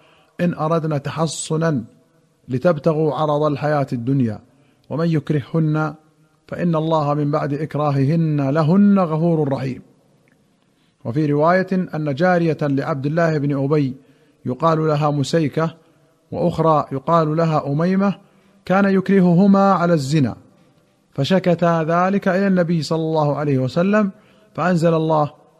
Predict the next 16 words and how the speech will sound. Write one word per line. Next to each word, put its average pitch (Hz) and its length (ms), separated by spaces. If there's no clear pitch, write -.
"ولا 160 220
تكرهوا 156 460
فتياتكم 147 680
على 143 140
البغاء"، 143 580
إلى 165 140
قوله: 151 500
"غفور 135 440
رحيم". 110 280
قال 180 160
النووي: 165 640
"هكذا 170 540
وقع 160 420
في 151 60
النسخ 165 480
كلها". 120 420